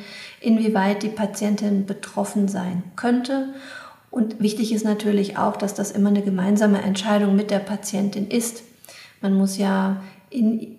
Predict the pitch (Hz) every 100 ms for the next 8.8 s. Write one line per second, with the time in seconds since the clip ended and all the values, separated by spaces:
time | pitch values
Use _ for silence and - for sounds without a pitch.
0 | - 226 202 202 202 - 208 196 196 208
1 | 226 233 214 214 - 202 202 208 - 202
2 | 208 202 - - 185 202 - 202 196 -
3 | 202 196 185 185 226 226 226 - - 175
4 | 208 165 160 220 233 - - 220 208 196
5 | 202 202 - - 208 - 202 196 202 202
6 | 196 196 190 190 196 196 - 202 - 190
7 | 214 220 208 202 208 202 196 196 196 202
8 | 196 196 196 196 208 196 -